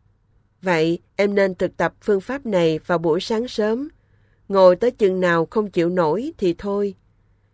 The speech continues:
Nếu quá đau đớn, cũng không thể tập trung vào hơi thở đâu. Tôi sẽ hướng dẫn cho em chi tiết hơn để được giảm đau hoặc là hết đau."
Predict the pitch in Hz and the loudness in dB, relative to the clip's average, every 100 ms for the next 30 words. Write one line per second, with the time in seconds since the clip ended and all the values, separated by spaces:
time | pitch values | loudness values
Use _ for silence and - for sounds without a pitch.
0 | _ 202 220 214 214 247 196 185 190 214 | _ 2 4 4 0 2 2 4 4 2
1 | 294 - _ - 180 185 220 202 185 180 | -6 -14 _ 0 0 2 -2 -4 -2 -4
2 | 190 190 - - 208 190 175 160 - 208 | -2 -4 -4 -2 -2 -2 -2 -2 -4 -6
3 | 214 139 180 233 214 202 _ _ _ _ | -2 -2 -2 -4 -6 -6 _ _ _ _
4 | _ _ 208 190 185 - 240 254 175 220 | _ _ -2 2 0 0 -4 0 0 0
5 | 214 - 202 196 185 202 180 262 277 208 | -2 0 -2 -4 -6 -8 -8 -10 -8 -4
6 | 208 196 - _ _ 180 190 175 - 175 | -2 -4 -8 _ _ -2 2 0 0 -2
7 | 160 247 214 196 190 - _ _ _ 180 | -2 -4 -2 -2 -2 -8 _ _ _ -4
8 | 170 185 180 160 156 _ 226 277 - 190 | -2 -4 -2 -2 -4 _ -6 -6 -4 -2
9 | 190 180 | -2 -4